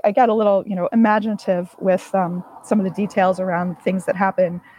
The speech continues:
because Hannah, of course, in this story is a fictional person. Um, but I wanted to explore,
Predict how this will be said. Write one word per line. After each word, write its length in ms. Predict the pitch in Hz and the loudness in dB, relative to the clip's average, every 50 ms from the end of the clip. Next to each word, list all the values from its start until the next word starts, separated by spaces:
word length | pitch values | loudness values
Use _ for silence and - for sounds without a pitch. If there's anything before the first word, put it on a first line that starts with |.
| - - _ - | -20 -20 _ -14
because 240 | 220 - 233 190 | -8 -6 -6 -4
Hannah, 260 | - 202 185 175 170 170 | -2 -2 -2 -2 -2 -4
of 100 | - _ | -4 _
course, 280 | - 190 - - - | 0 0 0 -2 -6
in 100 | - 180 | -8 -8
this 120 | 180 175 - | -8 -8 -8
story 300 | - - 170 170 165 165 | -8 -6 -4 -2 -2 -2
is 80 | 160 | -2
a 60 | - | -4
fictional 420 | 180 - 180 170 - - 175 170 165 | -8 -8 -10 -12 -10 -10 -12 -12 -12
person. 500 | _ 180 175 175 - - 180 - - - _ _ _ _ _ _ _ _ _ - | _ -10 -10 -8 -10 -12 -12 -12 -14 -16 _ _ _ _ _ _ _ _ _ -10
Um, 360 | 190 190 185 185 180 180 165 - - | -6 -6 -4 -4 -4 -6 -8 -10 -10
but 320 | 190 190 220 214 190 - _ _ _ _ _ _ - - | -4 0 0 2 0 0 _ _ _ _ _ _ -8 -4
I 160 | - 202 202 | -2 -2 0
wanted 420 | 214 220 226 226 233 240 233 226 | 0 0 0 0 0 0 -2 -2
to 120 | - 226 208 | -4 -6 -6
explore, 920 | 202 - - - - _ - 220 214 208 214 220 220 214 220 220 220 | -6 -8 -12 -20 -16 _ -4 -2 0 2 4 4 4 4 4 2 -2